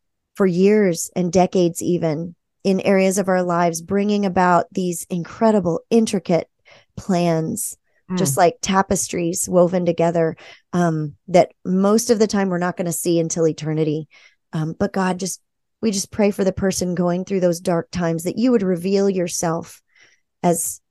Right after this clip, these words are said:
Speaker 1: a loving Father, that you would just give them a glimpse, just a tiny glimpse of, of your presence, of your care, whether it's through the word of a friend, whether it's through scripture, whether it's through listening to this podcast. Um,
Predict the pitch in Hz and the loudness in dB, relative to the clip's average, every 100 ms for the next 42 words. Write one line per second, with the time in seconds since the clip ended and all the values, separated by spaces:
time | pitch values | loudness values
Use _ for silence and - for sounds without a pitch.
0 | _ - 180 185 180 185 180 175 175 151 | _ -4 -2 0 0 0 -2 -4 -2 -2
1 | 165 117 180 _ _ - 208 220 220 196 | -2 -4 -6 _ _ -2 0 2 2 0
2 | 190 208 - 170 - 254 233 226 185 170 | -2 -4 -6 -8 2 4 4 2 0 -2
3 | 175 180 160 - - - - - 214 - | 0 0 0 -4 -8 -8 -10 -6 -4 -4
4 | - - 214 202 - 185 175 - - 185 | -4 -2 0 -2 -2 -4 -4 -6 -2 0
5 | 170 160 - - _ _ 196 180 185 - | 0 -4 -20 -20 _ _ 0 2 0 0
6 | 202 185 226 226 233 - - - 170 175 | 0 2 2 0 -2 -6 -6 -4 -2 -2
7 | 165 - 196 185 185 196 190 185 180 - | -4 -4 2 2 2 -2 0 2 2 0
8 | - 214 196 170 180 185 190 190 - - | -4 -2 0 2 2 2 2 -2 -8 -20
9 | _ _ - 175 175 - 185 175 196 214 | _ _ -2 0 0 0 2 4 2 0
10 | 190 180 175 - - 185 - - 190 - | 2 2 2 -2 -2 -2 -2 -4 -4 -2
11 | 214 202 196 175 175 - - 185 180 185 | -2 0 2 2 2 -2 -4 -2 0 -2
12 | - 190 196 185 185 - 160 170 190 185 | -4 -6 -4 -2 -2 -4 -2 -2 0 0
13 | 180 196 - - _ _ _ _ _ 185 | 0 0 -6 -10 _ _ _ _ _ -4
14 | 175 165 | -4 -4